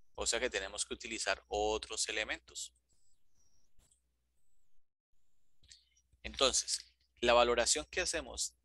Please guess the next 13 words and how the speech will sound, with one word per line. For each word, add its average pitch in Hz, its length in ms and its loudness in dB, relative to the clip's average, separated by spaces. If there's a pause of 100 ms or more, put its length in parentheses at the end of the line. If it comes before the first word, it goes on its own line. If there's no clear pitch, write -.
desde 110 300 -4
la 107 100 4
visión, 165 420 0 (280)
ya 113 120 0
sabemos 131 680 0 (720)
que 139 380 0 (240)
tiene 113 260 0
un 113 100 -8
margen 113 360 2
de 101 80 -2
error. 90 260 -4 (1120)
Ahora, 139 500 6 (840)
tecnológicamente, 113 1040 -2